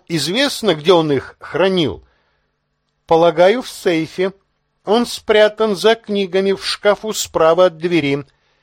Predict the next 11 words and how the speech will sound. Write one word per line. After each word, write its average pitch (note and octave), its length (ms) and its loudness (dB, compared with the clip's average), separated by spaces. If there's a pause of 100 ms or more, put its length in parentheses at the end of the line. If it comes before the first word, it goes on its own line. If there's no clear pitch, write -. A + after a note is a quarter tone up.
(760)
Если G3+ 460 0
Бероун G#3 640 6
действительно F3 920 0
был C#3 440 2
убит, E3 560 -2 (460)
сейф - 760 -2
и C3+ 60 -6
его D3+ 340 0
содержимое C#3 960 0
придется C#3+ 720 -2
осмотреть. D#3+ 1000 -4